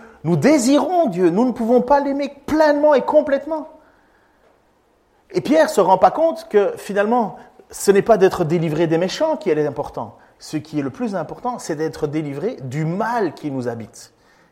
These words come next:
Et ce mal qui nous habite s'appelle le péché. Le péché, finalement, c'est le fait de faire l'inverse que de ce que, ce que Dieu demande de nous. Vous savez quelle est la particularité d'être, de, du péché ? Le péché, c'est une puissance.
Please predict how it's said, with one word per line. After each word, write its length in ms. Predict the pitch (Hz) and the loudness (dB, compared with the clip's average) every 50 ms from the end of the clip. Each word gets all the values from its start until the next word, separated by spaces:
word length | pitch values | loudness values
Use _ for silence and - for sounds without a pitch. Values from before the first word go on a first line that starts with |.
| _ - - | _ -16 -14
Et 20 | |
ce 140 | - - 170 | -6 -4 -2
mal 380 | 156 151 185 247 - 147 135 | 0 2 2 4 4 4 2
qui 120 | - - 165 | 0 -4 -6
nous 160 | 147 135 123 | -4 0 2
habite 240 | 131 165 240 277 - | 2 2 2 0 -4
s'appelle 340 | - 180 - - 160 139 131 | -4 -4 -2 0 -2 -2 -2
le 100 | 131 131 | -4 -6
péché. 340 | - 143 135 - - 302 | -4 -6 -6 -6 -6 -6
Le 100 | 302 226 | -4 -4
péché, 360 | 147 - 156 147 - 277 302 - | -4 -4 -6 -6 -6 -6 -8 -6
finalement, 380 | - 185 156 156 220 277 285 - - - - | -6 -4 -4 -2 -2 -2 -4 -6 -10 -20 -20
c'est 160 | - - - | -10 -4 -2
le 100 | 170 160 | 0 0
fait 200 | - - - 302 | 0 0 -2 -6
de 140 | 247 185 160 | -4 -4 -6
faire 260 | - - 247 277 285 285 - - - - - | -4 -2 0 0 0 -2 -6 -12 -18 -8 -2
l'inverse 760 | 151 190 269 302 311 302 233 226 320 330 302 - - - 214 - | 2 4 4 4 4 2 2 2 2 2 2 0 -2 -6 -6 -4
que 100 | - 160 | -6 -6
de 120 | 139 143 | -6 -8
ce 120 | - - | -8 -8
que, 140 | 151 135 147 139 123 - - 123 | -8 -6 -8 -8 -8 -12 -18 -18
ce 240 | - 139 - - | -18 -12 -10 -8
que 120 | 156 - 160 | -6 -4 -4
Dieu 200 | 139 127 160 160 | -4 -2 -2 -2
demande 320 | 135 135 131 131 131 127 | -2 -2 -2 -4 -4 -6
de 40 | 123 | -6
nous. 160 | 117 107 101 - _ _ _ _ _ _ _ _ _ _ _ _ _ _ _ _ _ _ _ _ _ _ _ | -8 -8 -10 -14 _ _ _ _ _ _ _ _ _ _ _ _ _ _ _ _ _ _ _ _ _ _ _
Vous 80 | 147 | -2
savez 280 | 143 - 220 220 285 277 | 0 2 2 2 2 0
quelle 180 | 285 247 226 226 | 2 2 4 4
est 160 | 208 214 226 | 4 2 2
la 180 | 208 - 220 | 0 0 0
particularité 800 | 220 - 262 - - 254 - - 233 214 208 208 208 202 - 247 247 | 0 0 -2 -2 -4 -10 -10 -4 -2 0 0 0 0 -2 -4 -4 -2
d'être, 420 | 208 214 214 214 - 208 202 - 156 | 0 -2 -2 -2 -4 -6 -6 -4 -4
de, 120 | 160 165 | -6 -6
du 140 | 156 160 170 | -4 -6 -4
péché ? 380 | 156 185 175 - - 277 311 277 - _ _ _ _ _ _ _ _ _ _ _ _ _ _ _ _ _ - | -2 -2 -4 -2 -6 -12 -12 -12 -16 _ _ _ _ _ _ _ _ _ _ _ _ _ _ _ _ _ -4
Le 100 | 123 135 | -4 -4
péché, 540 | - - 240 - - - 202 196 226 - - - - _ | -2 0 -2 -2 -2 -4 -4 -6 -6 -8 -12 -20 -20 _
c'est 280 | - - - 147 - - | -12 -8 -6 -6 -6 -4
une 240 | 170 170 180 180 156 | -6 -6 -6 -8 -10
puissance. 1080 | - - - - - 180 190 180 - - - 180 165 131 101 - - - - - _ | -14 -20 -14 -8 -6 -4 -4 -4 -6 -8 -8 -8 -8 -8 -12 -14 -16 -18 -18 -20 _